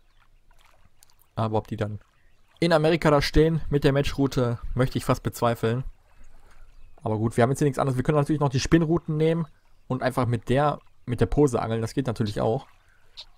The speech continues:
Wäre vielleicht sogar manchmal besser. Mit manchen Routen soll man den auch richtig rauspumpen können. Besser als mit der Matchroute.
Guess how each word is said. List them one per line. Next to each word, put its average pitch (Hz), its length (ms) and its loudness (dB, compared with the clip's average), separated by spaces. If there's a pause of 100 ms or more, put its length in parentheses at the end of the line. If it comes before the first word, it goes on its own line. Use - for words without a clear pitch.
(440)
Wäre 113 140 -4
vielleicht 117 240 -2
sogar 104 360 -4 (640)
manchmal 123 640 0 (140)
besser. 147 420 2 (2250)
Mit 131 140 2
manchen 160 260 0
Routen 143 280 -4
soll 147 120 4
man 156 160 -2
den 143 140 0
auch 131 180 -2 (320)
richtig 147 380 -2 (840)
rauspumpen 156 640 0
können. 151 380 -2 (240)
Besser 135 220 2
als 139 100 -2
mit 135 100 -4
der 131 80 0
Matchroute. 139 580 -2